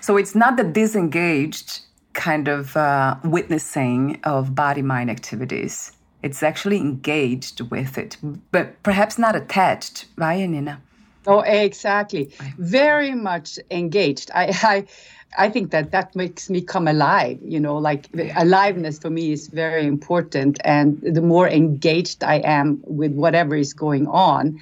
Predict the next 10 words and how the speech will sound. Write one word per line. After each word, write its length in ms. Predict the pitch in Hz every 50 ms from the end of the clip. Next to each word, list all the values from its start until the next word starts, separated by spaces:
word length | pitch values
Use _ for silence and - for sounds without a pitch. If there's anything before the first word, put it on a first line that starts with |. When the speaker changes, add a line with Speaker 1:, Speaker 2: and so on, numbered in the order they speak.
| - -
Speaker 1:
Right. 100 | - - - -
Speaker 2:
the 80 | 147 160
more 260 | 175 165 170 175 156 143
alive 560 | 143 143 147 147 156 156 151 151 143 139 131 -
I 160 | - 143 143 139
feel. 420 | - - - 247 240 196 165 156
But 360 | 143 131 170 160 156 - - - - - -
as 220 | - 165 156 156 -
you 80 | 156 147
mentioned, 760 | 160 175 196 226 220 196 - - - 147 131 135 139 147